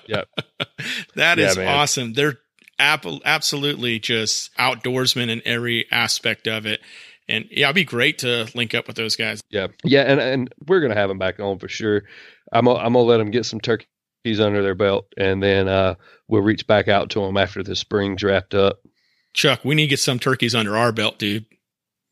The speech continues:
Speaker 1: Oh, I'm, it's, it's going down. I'm looking forward to it already.
Speaker 2: Yeah, probably not gonna happen this weekend, but,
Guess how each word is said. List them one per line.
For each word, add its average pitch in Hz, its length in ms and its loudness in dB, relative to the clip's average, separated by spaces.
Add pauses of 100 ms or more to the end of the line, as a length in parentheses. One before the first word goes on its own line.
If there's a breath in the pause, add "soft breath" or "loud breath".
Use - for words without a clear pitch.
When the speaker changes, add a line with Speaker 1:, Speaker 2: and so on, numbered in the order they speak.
(240)
Speaker 1:
Oh, 92 180 4
I'm, 87 280 0 (500)
it's, - 640 -4
it's 95 200 -4
going 92 260 0
down. 98 260 0 (440 soft breath)
I'm 101 160 4
looking 98 200 0
forward 101 240 2
to 104 140 2
it 98 60 2
already. 101 400 2 (440)
Speaker 2:
Yeah, 117 260 0
probably 202 280 2
not 208 80 2
gonna 190 120 2
happen 180 220 -2
this 143 200 4
weekend, 156 420 2
but, 120 240 0